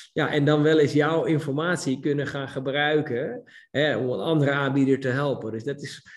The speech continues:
dat zijn, heb ik het wel meer over de wat formelere, eh, trajecten, hè? Dus echt de tenders voor aanbestedingen.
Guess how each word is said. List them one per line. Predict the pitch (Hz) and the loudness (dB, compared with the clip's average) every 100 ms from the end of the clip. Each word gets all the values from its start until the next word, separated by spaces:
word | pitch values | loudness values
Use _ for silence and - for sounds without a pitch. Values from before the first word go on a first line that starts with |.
| - | -10
dat | - 143 | -6 -2
zijn, | 160 143 | 0 2
heb | 131 143 | 2 0
ik | 147 | 0
het | 139 | 2
wel | 151 151 | 2 4
meer | 147 139 | 4 4
over | 127 127 | 2 -2
de | 127 | -4
wat | 131 | -6
formelere, | - 139 131 135 139 147 131 123 120 117 113 117 - _ _ | -4 -2 0 2 4 2 2 -2 -2 -4 -6 -8 -16 _ _
eh, | - 107 107 110 101 92 | -12 -8 -6 -6 -6 -8
trajecten, | - - 123 143 - 147 | -8 0 4 4 4 2
hè? | 156 190 139 110 | 2 4 2 0
Dus | 110 | -6
echt | 113 - | -8 -10
de | 113 | -8
tenders | - 131 131 127 | 0 2 4 2
voor | - | -2
aanbestedingen. | - 127 127 - 135 139 143 196 302 | -6 -4 -4 0 2 2 0 -4 -8